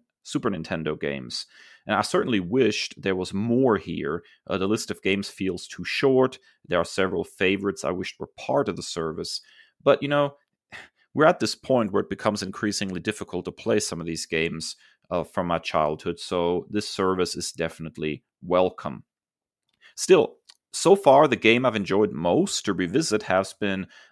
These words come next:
uh, Kirby's Adventure. Originally released for the N E S, it was one of the last games released for the console. Programmers at this point had figured out how to get the most out of the aging system, and it really shows.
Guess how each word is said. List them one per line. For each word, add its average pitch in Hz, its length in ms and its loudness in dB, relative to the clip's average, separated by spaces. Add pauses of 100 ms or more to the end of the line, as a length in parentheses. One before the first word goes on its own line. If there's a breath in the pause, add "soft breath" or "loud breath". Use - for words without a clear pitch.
uh, 101 120 2 (120)
Kirby's 147 380 2
Adventure. 120 500 0 (360 loud breath)
Originally 101 420 -2
released 101 380 -2
for 98 80 -4
the 90 300 -2
N 90 120 -4
E 87 100 -2
S, 156 340 -2
it 113 180 -2
was 104 300 0
one 107 180 0
of 110 60 0
the 92 100 2
last 90 480 2
games 78 340 -4
released 76 360 -8
for - 80 -14
the - 80 -10
console. - 540 -6 (460 loud breath)
Programmers 143 540 4
at - 80 -6
this 131 160 0
point 117 340 -2
had 101 280 4
figured 117 320 2
out 104 160 8
how 101 160 0
to 101 80 -6
get - 180 -6
the 90 80 -4
most 87 540 -2
out 107 180 2
of 101 60 -4
the - 120 -2
aging 90 340 -4
system, 127 500 -6 (280 loud breath)
and 156 120 -2
it 117 80 -4
really 113 320 0
shows. 95 600 2